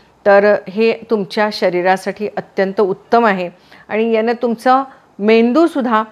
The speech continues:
शांत राहण्यासाठी मदत होते, स्ट्रेस कमी होतो, झोप चांगली लागते आणि झोप चांगल्या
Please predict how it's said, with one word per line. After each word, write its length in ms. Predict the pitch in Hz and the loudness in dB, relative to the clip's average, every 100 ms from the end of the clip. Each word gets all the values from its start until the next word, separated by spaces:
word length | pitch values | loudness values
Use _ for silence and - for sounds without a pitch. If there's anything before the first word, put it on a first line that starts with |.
| _ _ _ _ - - | _ _ _ _ -16 -2
शांत 340 | 254 285 302 | 2 2 2
राहण्यासाठी 580 | 311 294 240 240 247 233 | 2 2 -2 -4 -6 -6
मदत 360 | 233 214 214 220 | -4 -2 -2 -2
होते, 420 | 214 208 202 208 _ _ _ - | -6 -4 -6 -8 _ _ _ -18
स्ट्रेस 600 | - - 240 285 277 - | -16 -2 2 2 -2 -4
कमी 280 | 254 247 | -2 -2
होतो, 500 | 285 247 208 202 214 - _ - | -2 -4 -2 -4 -4 -16 _ -12
झोप 420 | 170 220 254 - - - - | -2 2 2 0 -20 -12 -4
चांगली 560 | 233 196 190 233 339 | -2 -2 -2 -2 0
लागते 440 | 330 220 - 190 185 - - | -2 -4 -4 -6 -6 -18 -14
आणि 180 | - 220 | -2 0
झोप 440 | 208 214 262 269 - | 0 2 0 0 -4
चांगल्या 480 | 220 190 208 226 | -2 2 2 2